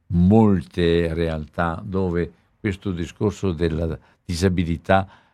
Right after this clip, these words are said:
è in qualche modo all'interno di rinnovamento, di atteggiamenti diversi e anche di, eh, attività nuove, diverse che, che sono utili alla società. E sarebbe una cosa in-,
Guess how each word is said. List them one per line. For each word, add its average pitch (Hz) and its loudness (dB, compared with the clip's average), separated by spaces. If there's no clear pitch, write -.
è 101 2
in 95 2
qualche 92 -2
modo 87 0
all'interno 85 0
di 90 -2
rinnovamento, 82 -2
di 82 -4
atteggiamenti 80 -6
diversi 82 -6
e 92 4
anche 85 0
di, 90 0
eh, 98 0
attività 107 0
nuove, 104 2
diverse 87 0
che, 107 -6
che 107 0
sono 101 0
utili 92 0
alla 80 0
società. 78 -10
E 90 0
sarebbe 95 -2
una 80 -8
cosa 90 -8
in-, 85 -6